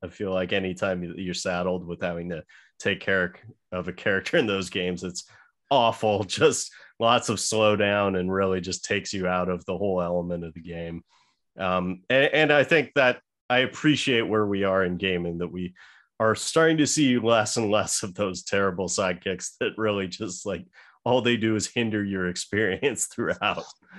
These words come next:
But, um, yeah, I, I definitely understand the pack, using them as a pack mule mentality as well. Like I said, that's what pissed me off so much in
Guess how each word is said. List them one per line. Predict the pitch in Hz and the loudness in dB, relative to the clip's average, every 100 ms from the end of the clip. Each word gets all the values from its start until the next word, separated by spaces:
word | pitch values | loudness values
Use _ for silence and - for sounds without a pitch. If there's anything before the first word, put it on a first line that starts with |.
| 202 - _ | -16 -18 _
But, | - 90 | -2 0
um, | 90 87 82 87 _ _ _ _ _ | 0 -2 -4 -10 _ _ _ _ _
yeah, | 127 127 | 4 6
I, | 113 139 | 6 4
I | 135 | 2
definitely | 120 143 147 131 117 | 4 4 6 4 6
understand | 113 110 98 - 110 104 | 4 2 -2 0 0 0
the | |
pack, | 90 107 104 - _ | 0 0 0 -2 _
using | 104 110 104 | -4 -2 0
them | 101 95 | 0 0
as | 90 | -2
a | 87 | -4
pack | 95 95 92 | 0 0 -2
mule | 95 87 | -4 -2
mentality | 87 85 95 90 87 87 | -2 -2 -2 0 -2 -4
as | 85 85 | -8 -4
well. | 90 85 | -2 -2
Like | 85 92 | -2 -2
I | |
said, | 98 123 104 | 0 0 2
that's | 104 101 | 0 0
what | 101 | -6
pissed | - 127 - | -2 -4 0
me | 117 | 2
off | 113 | 2
so | - 113 | 0 0
much | 107 104 | 0 0
in | 98 | -8